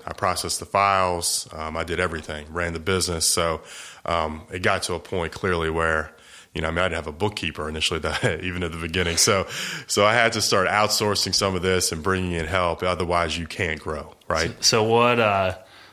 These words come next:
Speaker 2: what advice would you give for someone that's looking for their, for their Leanne to not have it take four times for them?
Speaker 1: Sure. Um, my personal advice would to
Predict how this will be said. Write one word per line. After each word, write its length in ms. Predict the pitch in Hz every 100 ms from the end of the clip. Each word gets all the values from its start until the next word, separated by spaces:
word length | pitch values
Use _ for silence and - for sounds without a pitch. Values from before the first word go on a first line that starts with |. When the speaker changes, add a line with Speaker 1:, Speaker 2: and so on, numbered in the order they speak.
| _
Speaker 2:
what 200 | - 117
advice 440 | 131 107 107 110 -
would 140 | 107
you 140 | 98 98
give 320 | 95 101 98
for 200 | - 98
someone 520 | 92 104 98 98 98
that's 300 | 92 90 -
looking 340 | 101 92 98 92
for 300 | - 95 92
their, 400 | 90 90 87 - _ _ _ _ _
for 240 | - 104 95
their 180 | 95
Leanne 640 | 95 92 90 92 90 87 82 - _ -
to 120 | -
not 320 | 107 104 101
have 240 | 90 104 95
it 120 | 92
take 380 | - 95 92 - _
four 320 | - - 95 90
times 480 | - 92 90 90
for 160 | - 90
them? 320 | 90 85 82 -
Speaker 1:
Sure. 460 | - - 87 80 - - -
Um, 560 | 107 104 98 90 85 85 - - - - - - - - - - -
my 180 | 98 101
personal 560 | - 135 143 - 131
advice 520 | 107 110 113 113 -
would 400 | 95 90 85 - -
to 680 | - 101 90 87 85 82